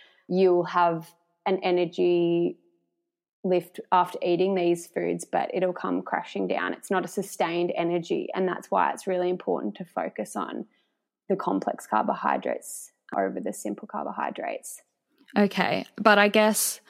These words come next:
Speaker 2: I mean, I wanna know: is it okay to have, uh, some simple um, carbohydrates, for example, a burger for dinner or some takeaway for dinner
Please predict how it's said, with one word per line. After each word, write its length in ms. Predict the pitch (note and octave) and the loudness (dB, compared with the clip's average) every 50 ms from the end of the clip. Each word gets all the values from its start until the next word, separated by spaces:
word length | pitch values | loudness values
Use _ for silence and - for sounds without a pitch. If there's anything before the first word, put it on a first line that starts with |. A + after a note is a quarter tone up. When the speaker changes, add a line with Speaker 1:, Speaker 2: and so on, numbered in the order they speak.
| - - - - - | -20 -20 -8 0 4
Speaker 2:
I 80 | G#3 | 6
mean, 160 | A3+ A3 G#3+ - | 8 8 8 8
I 220 | - F#3 G3+ A3 | 8 8 8 8
wanna 240 | A#3+ A#3 G3+ F#3 F3 | 8 8 6 6 6
know: 120 | E3 D3 | 4 2
is 280 | C3+ - - - F#3+ G3+ | 2 4 4 4 4 6
it 80 | F#3 | 6
okay 420 | G3 G3 G3 G3 - G3+ F#3+ F#3 G3 | 6 6 6 6 4 4 6 6 4
to 180 | - - G3 | 4 4 4
have, 480 | F#3 F3+ - E3+ D#3+ D#3 E3 F#3 F#3 - - - | 4 4 4 4 6 6 4 2 0 -2 -6 0
uh, 120 | - - G3+ | 2 2 4
some 280 | F#3 - - G#3 G3+ | 4 6 6 6 6
simple 600 | G3+ - - G#3+ G#3 - G#3+ G3+ G3 F#3+ G3 F#3+ - - - - - - - _ - | 6 6 6 4 6 6 6 6 6 6 4 2 -2 -10 -18 -18 -18 -20 -16 _ 4
um, 340 | - F#3+ F#3+ F#3 F#3 F#3 F#3 | 6 6 8 8 6 4 2
carbohydrates, 800 | - - F#3+ F#3 F#3 F3+ - F#3 F3+ F3+ - F#3+ F#3 F3+ - - | 4 6 6 6 6 6 6 6 6 6 6 6 4 4 2 4
for 180 | - F#3+ F3+ | 4 6 6
example, 540 | F3+ F3+ - F#3 E3+ F3 - - F#3+ F3+ - - | 6 4 4 4 4 4 4 4 2 2 4 4
a 80 | F#3 | 4
burger 320 | F#3 - F3 F3 E3+ F3+ F3 | 6 8 6 8 6 6 4
for 140 | - - F3 | 2 0 0
dinner 580 | - F3+ F3 E3+ E3+ E3+ E3 E3+ E3 E3 - - | 2 4 4 6 6 6 6 6 6 4 4 4
or 340 | E3+ E3+ E3+ E3+ E3 F3 | 4 4 4 4 4 2
some 220 | F3 - - F#3 F3+ | 2 0 0 0 0
takeaway 640 | - - E3+ D#3+ D#3+ - F3+ E3+ E3 D#3+ E3 E3 D#3+ | 2 4 4 2 4 4 4 6 6 6 4 2 2
for 140 | - - | 0 0
dinner 460 | E3 E3 E3 E3 D#3+ D#3+ D#3+ E3+ E3+ | 2 4 4 4 4 4 4 2 0